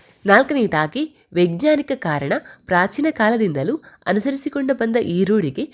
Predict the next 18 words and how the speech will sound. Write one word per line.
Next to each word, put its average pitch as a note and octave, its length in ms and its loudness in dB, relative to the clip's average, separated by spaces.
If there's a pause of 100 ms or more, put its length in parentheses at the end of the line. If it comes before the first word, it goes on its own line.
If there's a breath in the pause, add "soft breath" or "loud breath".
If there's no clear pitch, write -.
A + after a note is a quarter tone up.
(280 loud breath)
ಸಾಕಷ್ಟು B3+ 440 -2
ವೈಜ್ಞಾನಿಕ A3 540 0
ಮಹತ್ವ F3+ 440 -4
ಕೂಡ D#3+ 260 -2 (140)
ಇದೆ. D3+ 300 -4 (300 soft breath)
ತಾಮ್ರವು G#3 520 -2 (240 loud breath)
ನೀರನ್ನು D4 360 0
ಶುದ್ಧೀಕರಿಸುವ A#3+ 800 -6
ಗುಣವನ್ನ D3+ 480 -2
ಹೊಂದಿದೆ D3 500 -4 (320 loud breath)
ಮತ್ತು A#3+ 180 -2
ಅನೇಕ G#3 520 0
ರೋಗಗಳನ್ನ G3 560 -2
ಕೂಡ D#3+ 260 -4 (400 loud breath)
ನಾಶಪಡಿಸುವ A#3+ 640 0
ಸಾಮರ್ಥ್ಯವನ್ನ D3+ 720 -4
ಹೊಂದಿದೆ. C#3 480 -4 (340 loud breath)
ಆದರೆ D3 640 -2